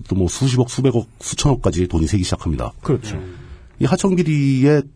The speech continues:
Speaker 1: 관련된 사람들이 대부분 또 전임 각하하고 관련 있는 사람들이다. 라는 얘기가
Speaker 2: 음.
Speaker 1: 검찰의 얘기에서 나오는 거예요.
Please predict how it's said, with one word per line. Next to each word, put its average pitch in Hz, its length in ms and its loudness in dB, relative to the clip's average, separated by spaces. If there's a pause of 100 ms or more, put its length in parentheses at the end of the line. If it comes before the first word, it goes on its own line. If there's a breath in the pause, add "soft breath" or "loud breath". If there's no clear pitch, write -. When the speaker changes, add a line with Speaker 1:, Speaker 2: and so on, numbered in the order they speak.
(140)
Speaker 1:
관련된 123 480 4
사람들이 113 480 0
대부분 90 480 2
또 139 240 0 (320)
전임 101 260 2
각하하고 95 300 0
관련 90 180 2
있는 80 140 2
사람들이다. - 560 -4 (840 loud breath)
라는 110 240 6
얘기가 85 400 0 (260)
Speaker 2:
음. 90 380 -8
Speaker 1:
검찰의 90 500 2 (360)
얘기에서 80 440 0
나오는 71 200 0
거예요. 60 320 -10